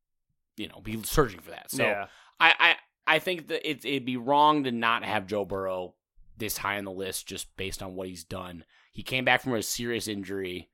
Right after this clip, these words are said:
Speaker 1: so
Speaker 2: Yeah.
Speaker 1: I don't
Speaker 2: Do you,
Speaker 1: know.
Speaker 2: do you remember, I think it was two years ago, um, when we both decided to adopt an A F C team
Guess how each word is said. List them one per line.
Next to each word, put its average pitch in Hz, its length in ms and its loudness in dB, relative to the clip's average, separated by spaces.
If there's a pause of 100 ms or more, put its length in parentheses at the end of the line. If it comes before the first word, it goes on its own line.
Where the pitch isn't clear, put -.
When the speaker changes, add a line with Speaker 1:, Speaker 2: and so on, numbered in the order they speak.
(260)
Speaker 1:
so 90 340 -8 (480)
Speaker 2:
Yeah. 117 220 -4
Speaker 1:
I - 20 -6
don't 107 100 -6
Speaker 2:
Do 127 60 -2
you, 143 80 2
Speaker 1:
know. 185 80 -6
Speaker 2:
do 143 100 -8
you 185 120 4
remember, 160 500 0
I 143 40 -2
think 147 120 -4
it 143 40 -4
was 127 120 -6
two - 200 -6
years 139 320 -2
ago, 147 520 0 (280)
um, 110 600 -2
when 113 560 -6
we 127 160 -4
both 123 220 -2
decided 120 340 -4
to 117 120 -4
adopt 113 420 -2
an 113 80 -6
A 113 160 -6
F 110 100 -6
C 117 240 -8
team 127 560 -6